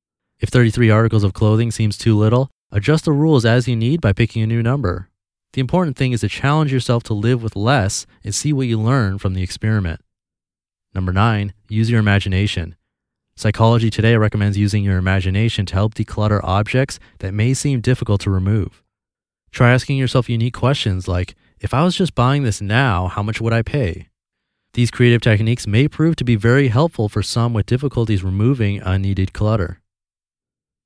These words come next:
Number ten, the four box method. As we first set out on our journey to minimalism, this was the technique most often used in our home.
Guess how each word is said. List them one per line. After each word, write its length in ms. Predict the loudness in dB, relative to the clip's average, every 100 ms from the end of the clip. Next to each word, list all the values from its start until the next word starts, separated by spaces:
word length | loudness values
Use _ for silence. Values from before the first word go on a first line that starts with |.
| _ -6
Number 160 | -4
ten, 420 | 0 2 2 0 -10 _
the 80 | -8
four 240 | -2 0
box 360 | 2 2 2 -2
method. 440 | -4 -2 -4 -8 -14 _ _ _ _ _ _ -8
As 120 | -2
we 60 | 0
first 300 | 0 0 0
set 160 | 2
out 200 | 2 2
on 100 | 2
our 80 | 0
journey 340 | 0 0 2 0
to 60 |
minimalism, 680 | -2 -2 0 0 0 -2 -4 -12 -4
this 140 | 0
was 120 | 0
the 80 | 0
technique 440 | -2 -2 0 -2 0
most 260 | 0 0 -2
often 400 | -2 0 -2 0
used 260 | -2 0
in 60 | 0
our 200 | 0 0
home. 280 | -2 -6